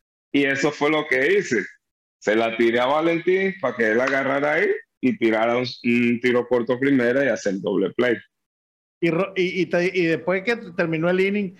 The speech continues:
Speaker 2: Rolling te dijo algo, porque yo, eh, ve-, ve-, él, él, él se queda así como viéndote, así, y
Speaker 1: Yo,
Speaker 2: también
Speaker 1: yo, yo, yo, yo le pasé por un lado, pero nunca me dijo nada. <laughs>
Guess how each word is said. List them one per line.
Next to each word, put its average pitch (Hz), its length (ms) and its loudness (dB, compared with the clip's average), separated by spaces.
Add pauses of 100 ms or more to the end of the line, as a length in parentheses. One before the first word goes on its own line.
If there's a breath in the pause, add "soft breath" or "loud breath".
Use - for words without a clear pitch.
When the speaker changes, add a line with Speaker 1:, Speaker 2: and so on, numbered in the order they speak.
(180 loud breath)
Speaker 2:
Rolling 208 320 -2
te 208 120 -2
dijo 202 300 -2
algo, 196 320 -2
porque 156 200 -6
yo, 190 180 -2
eh, 147 200 -6
ve-, 165 260 -4
ve-, 151 180 -10
él, 180 240 -2
él, 190 280 -2
él 185 160 -4
se 226 120 -2
queda 233 200 0
así 220 200 -2
como 214 260 0
viéndote, 170 720 -2 (800 soft breath)
así, 151 460 -2
y 175 120 -2
Speaker 1:
Yo, - 120 2
Speaker 2:
también 135 240 0
Speaker 1:
yo, 139 140 -2
yo, 135 160 -2 (100)
yo, 135 100 0 (600)
yo 120 140 0
le 143 100 0
pasé 170 300 0
por 202 180 2
un 180 80 2
lado, 156 180 2
pero 135 120 2
nunca 131 300 0
me 160 140 2
dijo 156 160 2
nada. 120 240 0 (240)
<laughs> - 1200 -4